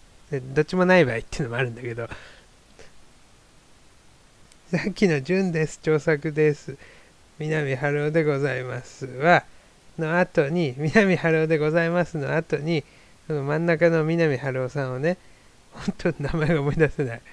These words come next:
まあ、とにかく南春夫じゃないんだけど、真ん中の南春夫を潤と長作が、ほんと両側で挟むように張り手を出すわけですよ、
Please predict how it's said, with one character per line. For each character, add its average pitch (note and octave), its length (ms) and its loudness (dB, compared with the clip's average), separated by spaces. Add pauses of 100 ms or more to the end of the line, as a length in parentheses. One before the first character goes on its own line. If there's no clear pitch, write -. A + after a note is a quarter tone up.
(800)
ま D#3 100 -2
あ、 F#3+ 200 2 (380)
と D#3+ 80 -4
に C#3+ 80 -2
か C3 60 -10
く C3 60 -8
南 D3+ 320 4
春 C#3+ 200 0
夫 C3+ 40 -2
じ C3 80 -2
ゃ - 20 -6
な C#3+ 100 2
い D#3+ 60 2
ん - 20 -2
だ B2 100 -8
け C3 120 -10
ど、 C3+ 200 0 (320)
真 D#3 140 0
ん F3+ 60 2
中 F3+ 220 6
の F3 100 2
南 F3+ 400 4
春 C#3+ 320 0
夫 D#3 80 2
を E3 100 6
潤 D#3+ 220 0
と B2 160 -6
長 D3 220 -2
作 C#3+ 360 -4
が、 C#3 240 -2 (1000)
ほ C#3+ 120 -4
ん C3 40 -6
と - 160 -14
両 D#3 200 2
側 E3+ 180 2
で D#3 100 0
挟 G3+ 300 0
む F#3+ 100 2
よ C#3+ 100 0
う - 20 -6
に A#2 80 -8
張 - 140 -6
り C#3 100 -4
手 D3 120 -2
を C#3 80 -4
出 C#3+ 140 -2
す - 80 -10
わ B2 80 -12
け A#2+ 80 -14
で A#2+ 120 -14
す - 140 -14
よ、 B2 60 -12